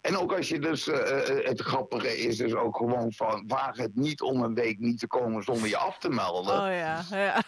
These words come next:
Speaker 2: <laughs>
Speaker 1: Want dan maakt iedereen zich gelijk zorgen.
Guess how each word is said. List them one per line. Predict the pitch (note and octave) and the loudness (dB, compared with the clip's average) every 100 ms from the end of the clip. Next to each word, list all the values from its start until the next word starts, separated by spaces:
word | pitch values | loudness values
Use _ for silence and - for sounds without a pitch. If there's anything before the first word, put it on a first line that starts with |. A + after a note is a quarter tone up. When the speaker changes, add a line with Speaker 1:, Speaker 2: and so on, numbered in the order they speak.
| - - - | -4 -20 -4
Speaker 2:
<laughs> | G#3+ - B3 - B3+ - D4+ - C#3 F#3+ G3 | -4 -2 -4 -2 -6 -6 -12 -4 -2 0 0
Speaker 1:
Want | G3 | 0
dan | F3+ F3 | -2 0
maakt | F3 F3 D#3+ | 0 -2 -2
iedereen | F#3+ F#3+ D3 | 0 0 0
zich | D#3 C3 | -2 0
gelijk | D#3 C3+ C#3 | 0 0 -2
zorgen. | F3 F3+ B3 A#3+ A#3+ | 0 2 0 0 -2